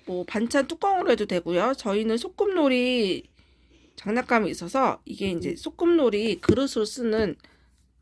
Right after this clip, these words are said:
걸로 해서 이렇게 준비를 해주었고요. 지금 흑과 까미가 영상을 찍는 걸 아는지 이렇게 인사를 하려고 다가오고 있습니다.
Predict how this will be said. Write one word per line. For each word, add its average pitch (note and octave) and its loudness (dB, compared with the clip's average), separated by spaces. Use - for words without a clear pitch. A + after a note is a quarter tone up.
걸로 A3 4
해서 B3 -6
이렇게 B3 -8
준비를 F3+ -4
해주었고요. G#3 -2
지금 A3+ -2
흑과 D4 6
까미가 C#4+ 4
영상을 A#3 2
찍는 C4 2
걸 B3 0
아는지 F3 2
이렇게 F#3+ 0
인사를 G#3 2
하려고 B3 4
다가오고 F#3+ 2
있습니다. - -6